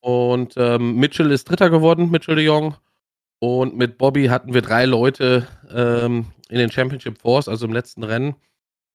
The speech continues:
Da gibt's ja dieses Playoff-System, ähm, wo am Ende nur noch vier Leute im letzten Rennen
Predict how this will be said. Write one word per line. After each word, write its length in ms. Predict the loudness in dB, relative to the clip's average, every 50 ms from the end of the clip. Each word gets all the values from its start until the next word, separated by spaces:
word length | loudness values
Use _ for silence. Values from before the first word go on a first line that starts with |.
| _ _
Da 80 | _ -12
gibt's 220 | -12 -12 -14 _
ja 40 | -12
dieses 380 | -10 -8 -8 -8 -10 -14 -18 _ _ _ _
Playoff-System, 800 | _ 0 0 0 0 -2 -6 -10 -10 -4 -2 -2 0 0 -2 -8 -10 _ _ _ _ _ _ _ _ _ _ -6
ähm, 360 | -4 -2 -2 -2 -2 -4 -6 -2
wo 120 | 0 0
am 100 | 0 0
Ende 200 | 0 -2 0 0
nur 100 | 0 0
noch 120 | 0 -2
vier 200 | -4 -2 -2 0
Leute 320 | 2 4 2 2 2 0 -4
im 140 | -2 0 -2
letzten 280 | -2 -4 -4 _ -8
Rennen 380 | -6 -4 -2 -2 -2 -4 -4